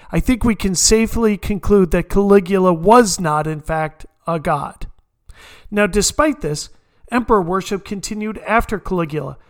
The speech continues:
because the P R aspect was just simply too powerful. However, one of the tricks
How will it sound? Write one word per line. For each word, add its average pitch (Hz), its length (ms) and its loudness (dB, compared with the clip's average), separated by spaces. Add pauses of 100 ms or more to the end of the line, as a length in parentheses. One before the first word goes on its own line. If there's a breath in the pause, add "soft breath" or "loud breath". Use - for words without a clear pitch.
(160)
because 220 320 -4
the 196 100 -2
P 214 300 2
R 214 280 2
aspect 175 500 -6
was 214 200 -8
just 240 240 -4
simply 226 300 0
too 233 180 -4
powerful. 220 600 2 (520 soft breath)
However, 208 420 6
one 214 220 0
of 208 120 -6
the 196 80 -4
tricks - 480 -8